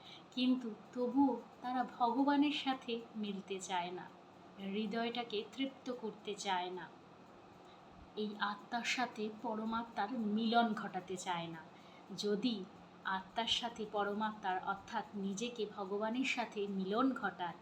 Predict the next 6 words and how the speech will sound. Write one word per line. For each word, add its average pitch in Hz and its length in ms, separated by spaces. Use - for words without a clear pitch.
আত্মার 185 380
সাথে 233 360
পরমাত্মার 214 720
যদি 220 220
মিলন 226 420
ঘটায়, 190 360